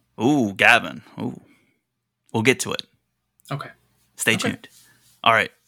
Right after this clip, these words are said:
Speaker 1: We are, however, gonna continue down the list. We're gonna go to Philly zero, Nashville zero. After all the excitement, after all these fun matches, I'm not gonna lie, Gavin, I don't have a lot to say about in this match.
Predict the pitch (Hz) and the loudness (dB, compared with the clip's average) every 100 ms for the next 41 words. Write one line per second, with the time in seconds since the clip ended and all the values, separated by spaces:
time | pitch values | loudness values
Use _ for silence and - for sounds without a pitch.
0 | _ - 143 160 160 123 - 135 131 123 | _ -4 0 4 4 2 0 0 0 -2
1 | 123 - 113 131 123 107 101 98 95 - | -4 -4 -2 0 0 0 -2 -4 -6 -6
2 | 110 117 117 113 - 120 117 120 104 113 | -6 0 0 0 -6 -4 -2 -2 -4 -4
3 | 110 104 101 101 101 104 - 107 107 95 | -2 -2 -4 -6 -4 -4 -4 -4 -4 -6
4 | 110 107 104 101 98 92 - - - _ | -10 -8 -4 -2 -4 -6 -12 -20 -20 _
5 | _ _ - 117 - 107 - 120 143 175 | _ _ -2 -2 -2 -8 -6 -2 -2 -2
6 | 156 - 113 98 - - 104 - 87 101 | -6 -6 -6 -6 -8 -12 -12 -8 -2 0
7 | 110 101 - 101 92 90 - 92 85 92 | 0 -2 -6 -4 -4 -4 -6 -10 -6 -6
8 | 117 113 101 95 90 92 101 98 95 95 | -2 -2 -2 -4 -6 -6 -4 -4 -6 -10
9 | - _ _ _ _ _ _ _ _ _ | -16 _ _ _ _ _ _ _ _ _
10 | 117 113 117 98 101 101 - - - 107 | -4 0 0 0 -2 -4 -6 -6 -6 -4
11 | 107 110 117 - _ - 120 120 110 120 | -2 -2 -4 -6 _ -2 2 2 0 -2
12 | 120 147 - | -4 -6 -10